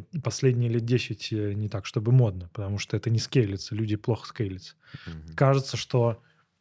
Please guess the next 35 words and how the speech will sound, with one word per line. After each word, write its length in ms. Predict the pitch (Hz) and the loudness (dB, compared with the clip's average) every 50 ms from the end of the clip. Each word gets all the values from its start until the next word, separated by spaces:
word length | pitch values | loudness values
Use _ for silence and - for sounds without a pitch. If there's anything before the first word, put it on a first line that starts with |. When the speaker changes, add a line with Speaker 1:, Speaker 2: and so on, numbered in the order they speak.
| _ | _
Speaker 1:
не 120 | 139 127 127 | 0 2 2
знаю, 160 | 131 127 113 107 | 4 4 2 4
у 20 | |
меня 140 | 123 139 139 | 4 4 4
предсказание, 640 | 143 131 - - - 139 131 165 220 226 180 147 | 4 2 2 2 2 4 4 4 4 4 4 6
я 80 | 139 147 | 6 6
не 120 | 147 147 135 | 6 4 4
с-, 120 | - - | 2 0
не 120 | 165 160 139 | 0 0 2
смотрел 300 | - 160 156 147 139 127 | 2 2 4 4 4 2
на 80 | 117 113 | 0 -2
этот 160 | 101 - - | -4 -6 -6
рынок 240 | 185 247 220 151 127 | -4 -2 0 0 0
давно, 240 | 123 113 113 110 | 0 0 -2 -2
не 120 | 110 117 123 | -2 -2 -2
знаю, 200 | 120 120 107 98 | -2 -2 -4 -4
что 160 | - - - | -6 -12 -14
там. 180 | - - 101 95 _ _ - - _ _ | -12 -12 -12 -14 _ _ -20 -20 _ _
Кажется, 420 | - - 147 147 143 139 - - 127 | -2 0 0 0 0 -2 -4 -6 -6
что 480 | - - - 135 127 127 123 117 - _ _ _ _ - | -4 0 2 4 4 4 2 0 -4 _ _ _ _ -2
натренировать 640 | 139 127 - 131 135 135 135 139 139 143 135 - | 0 2 4 4 4 6 6 6 6 4 4 4
нейросетку, 640 | 143 143 135 135 139 - - - 156 143 - - 123 | 6 6 6 6 4 2 2 2 2 2 2 0 -4
проверять, 500 | - - 123 131 127 131 131 127 120 - - | -2 0 2 4 6 6 6 4 4 2 -2
например, 240 | 120 113 113 117 110 | -2 -2 -2 -4 -4
какой-нибудь 320 | 117 - - 131 120 - - | -4 -2 -2 -2 0 2 2
веб-интерфейс, 800 | 127 131 131 139 123 - - - - 220 247 262 - - - _ _ - - - - - _ _ _ _ _ _ _ _ - | 2 4 4 2 -2 -2 -6 -6 -4 -2 -2 -2 -4 -6 -12 _ _ -20 -20 -20 -20 -20 _ _ _ _ _ _ _ _ 0
а, 640 | 135 127 131 131 131 131 127 131 127 127 127 127 131 131 | 2 4 6 6 6 6 6 6 6 6 4 4 4 4
не 800 | 131 131 135 139 139 143 147 151 156 160 160 160 156 151 143 | 4 6 6 6 8 8 8 8 8 8 8 8 6 6 4
сверх 520 | 135 - - - 131 139 139 120 - - - | 2 0 0 2 4 4 4 4 0 -4 -6
какая-то 560 | 131 - - 120 113 104 - 123 113 117 147 | -6 -4 -2 -2 -2 -2 -2 -2 -2 -2 -4
рокет-задача, 920 | 156 135 123 120 123 107 - 113 107 123 117 117 127 160 - - - 135 | -4 -2 -2 0 0 -2 -2 -4 -2 0 2 2 2 2 2 0 0 -2
и, 300 | 127 120 123 117 120 120 | 0 0 0 0 0 0
может 300 | 113 117 131 139 147 139 | 2 2 2 2 4 2
быть, 200 | 127 123 110 - | 2 2 0 -2
в 100 | - | -8